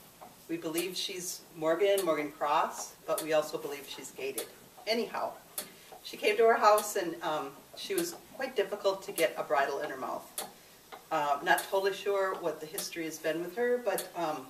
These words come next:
we did have the vet come out for spring shots and teeth floats. She was floated, uh, and she's been a lot easier to bridle since. But there's a handy little tip that I learned when I was working with,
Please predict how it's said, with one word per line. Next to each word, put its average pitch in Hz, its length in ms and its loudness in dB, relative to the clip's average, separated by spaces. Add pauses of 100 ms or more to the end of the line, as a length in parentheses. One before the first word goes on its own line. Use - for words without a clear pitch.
we 185 80 -8
did 220 200 4
have 220 140 6
the 185 120 0
vet 170 260 4
come 175 100 -6
out 165 240 4
for 156 120 -8
spring 139 280 -6
shots 180 520 4 (480)
and - 160 -6
teeth - 320 -6
floats. - 320 -2
She 170 260 -4
was 151 240 -4
floated, 170 460 6 (680)
uh, 151 240 2
and 160 180 2
she's 170 200 -6
been 160 140 -2
a 147 60 6
lot 143 180 2 (100)
easier 175 320 -2
to 147 140 -2
bridle 139 320 4
since. - 500 -2 (800)
But 190 160 4
there's 190 220 0
a 190 80 -4
handy 240 340 -2
little 196 320 2 (760)
tip 339 260 -2
that 226 120 4
I 196 160 8
learned 175 400 0
when 175 140 2
I 165 80 8
was 160 160 -2
working 190 400 -2
with, 160 200 2